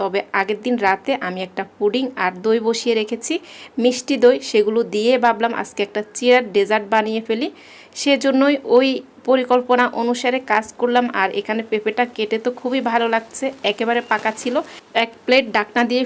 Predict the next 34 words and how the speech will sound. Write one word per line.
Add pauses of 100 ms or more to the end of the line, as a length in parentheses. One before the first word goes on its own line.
ফ্রিজে
রেখে
দিব, (240)
আরও (100)
এক (100)
প্লেট (140)
ডাইনিং
টেবিলে
নিব। (180)
ওরা
যদি
নাস্তার
সাথে
একটু (140)
খায়
খাবে, (100)
না
হলে (100)
পরে
খেয়ে
নিবে। (400)
এখানে (120)
ফ্রিজ (120)
থেকে (120)
ওই
যে (120)
আগের
দিন
যে (100)
পুডিং (120)
বানিয়ে
রেখে
দিয়েছি, (260)
দই